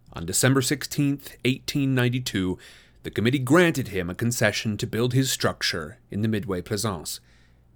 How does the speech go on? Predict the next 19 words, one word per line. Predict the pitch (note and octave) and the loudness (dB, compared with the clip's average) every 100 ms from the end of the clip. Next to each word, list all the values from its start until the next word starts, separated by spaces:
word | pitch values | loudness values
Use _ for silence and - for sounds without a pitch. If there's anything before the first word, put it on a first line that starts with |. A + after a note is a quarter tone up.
| _ _ _ _ _ _ - | _ _ _ _ _ _ -4
This | G#2+ G#2+ | 0 2
time, | - - E2 - - - - _ _ _ _ - | 2 -2 -8 -10 -20 -20 -20 _ _ _ _ -10
the | E2+ | -8
decision | F#2+ - D3 C3+ G2+ E2 | -2 2 4 2 0 -4
held. | - A#2+ D#2+ A1 - - _ - _ _ _ _ _ _ _ _ _ _ _ | 0 0 0 -6 -18 -20 _ -20 _ _ _ _ _ _ _ _ _ _ _
He | - A3+ | 2 4
needed | B3+ G#3+ | 4 2
an | G3 | 0
engineer | G3+ F#3+ F3 E3+ D#3+ G2+ | 4 6 6 6 6 4
willing | E2 A#2 A3 | 4 4 6
to | G#3+ | 6
go | C3+ D#3+ A3 | 6 6 4
to | |
Chicago | A3+ - - G2 F2 E2+ A2+ | 2 -2 2 0 0 -2 -2
and | C3 | -2
supervise | B2 - A#3 D3+ G2+ D#2 E2+ | 0 0 4 4 4 0 -4
the | - | -6
construction | C3+ B2 G#3+ - A2 | -8 -4 -4 -2 -2
effort, | E2+ F#2 G2+ | -2 -2 -4